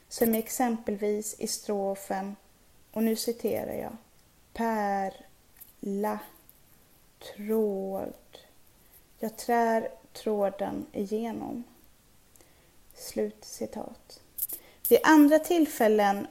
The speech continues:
påminner skriftbilden, dikternas grafiska arrangemang,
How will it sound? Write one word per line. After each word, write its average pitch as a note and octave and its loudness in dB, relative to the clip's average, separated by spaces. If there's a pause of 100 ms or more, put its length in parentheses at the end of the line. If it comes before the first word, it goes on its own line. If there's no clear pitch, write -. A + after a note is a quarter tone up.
påminner G3+ 2
skriftbilden, G#3 -4
dikternas A3 0
grafiska B3+ 4
arrangemang, A3 -2